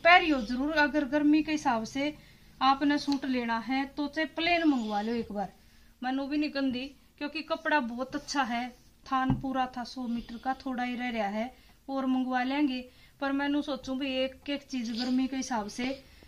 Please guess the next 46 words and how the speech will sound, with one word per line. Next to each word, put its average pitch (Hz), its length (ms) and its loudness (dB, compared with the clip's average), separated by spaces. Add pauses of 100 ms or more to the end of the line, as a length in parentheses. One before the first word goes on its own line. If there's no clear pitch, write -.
(160)
बहुत 269 260 2
बढ़िया 277 380 4
मिला 233 260 2
आपने। 254 340 2 (520)
एक - 240 0
एक - 100 0
सूट 247 260 -6
जरूर 262 300 -2
मेरा 254 220 -2
कहना 254 240 0
तो 226 160 -8
मंगवाइयो 220 440 -4
भैयो, 240 340 -2 (520)
हजार 247 380 4
रुपया 262 340 0
का 240 140 -2
है 226 260 -4 (480)
तो 247 60 -10
बहुत 240 520 -6
ही 285 80 0
प्यारा 226 340 0
है। 254 200 0 (360)
अरत 294 280 4
चौड़ा 233 320 0
है 233 120 0
इसका, 285 380 2 (120)
तो 262 180 -6
यो 262 260 2 (640)
वैसे 262 280 -2
तो 320 160 -4
साढ़े 311 320 6
तीन 339 300 -4
मीटर 311 300 -2
में 285 160 4
बना 233 180 0
है 214 200 -2
यो 208 100 -4
सूट, 202 300 -10
मैं 247 200 0
फिर 339 220 2
भी 349 140 2
धरती 311 360 2
चार 339 320 6
मीटर 311 260 -4
देऊ 240 180 0
हूँ। 226 280 -4